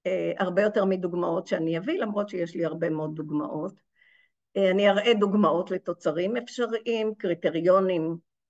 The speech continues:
ומכוון להערכת המטלה, למרות שאני אראה את זה גם ב-, אה, במטלה כאן שתוצג על ידי משתתפת מהקבוצה, שאני מקווה שהיא כאן. <laughs> שימושים של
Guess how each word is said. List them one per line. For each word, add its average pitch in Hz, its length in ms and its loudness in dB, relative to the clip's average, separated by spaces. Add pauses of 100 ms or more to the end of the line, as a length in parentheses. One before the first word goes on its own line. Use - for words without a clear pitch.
(220)
ומכוון 175 680 0
להערכת 160 460 0
המטלה, 196 380 -2
למרות 180 320 0
שאני 185 200 -2
אראה 170 140 0
את 170 100 -2
זה 180 120 -2
גם 165 300 0
ב-, 151 340 -2 (680)
אה, 151 560 -4
במטלה 160 680 0
כאן 156 280 -2
שתוצג 151 1300 -4
על 151 120 0
ידי 147 540 -2 (720)
משתתפת 151 640 -4
מהקבוצה, 196 560 -6
שאני 170 200 -4
מקווה 151 300 -4
שהיא 175 280 -8
כאן. 262 360 -6 (1400)
<laughs> 196 920 -2 (640)
שימושים 254 680 0
של 214 260 0